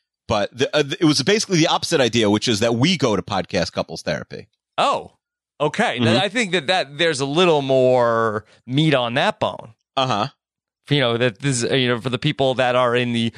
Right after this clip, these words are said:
Speaker 2: Rob and Akiva need a break contingent, maybe they
Speaker 1: Mm.
Speaker 2: feel like that's what we need.
Speaker 1: Yeah, I wonder if, if, uh, yeah.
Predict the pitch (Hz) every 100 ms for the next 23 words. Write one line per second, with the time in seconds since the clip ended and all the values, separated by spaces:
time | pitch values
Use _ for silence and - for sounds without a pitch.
0 | - - 131 139 127 - 151 123 127 123
1 | - 113 160 160 - - _ _ _ _
2 | _ 139 143 127 107 107 104 - 120 120
3 | 151 156 117 120 113 120 123 120 110 151
4 | 156 104 - _ _ _ _ _ _ _
5 | _ _ _ _ 92 110 95 87 113 123
6 | 107 - 117 - - 101 95 95 92 95
7 | 110 113 85